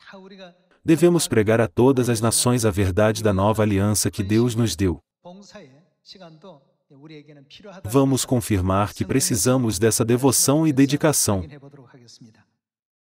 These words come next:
Nós somos os anjos que pecaram no céu e foram expulsos para esta terra. Se não fosse pela graça de Deus,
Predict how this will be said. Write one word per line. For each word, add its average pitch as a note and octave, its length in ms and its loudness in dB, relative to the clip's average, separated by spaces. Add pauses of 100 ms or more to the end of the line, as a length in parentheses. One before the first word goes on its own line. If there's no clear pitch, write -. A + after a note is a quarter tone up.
(420)
Nós C3+ 320 2
somos C#3 380 2
os G2+ 180 0
anjos G#2+ 380 0
que - 80 -6
pecaram G#2+ 420 0
no A2+ 140 -2
céu F#2 360 2 (300)
e D3 60 0
foram D#3+ 260 2
expulsos A#2+ 580 -2
para F#2 200 2
esta G#2 320 0
terra. F2 480 -4 (2000)
Se D#3 180 2
não D3 220 4
fosse - 340 2
pela G#2 240 2
graça F#2 340 0
de F#2 140 -8
Deus, F2+ 420 -2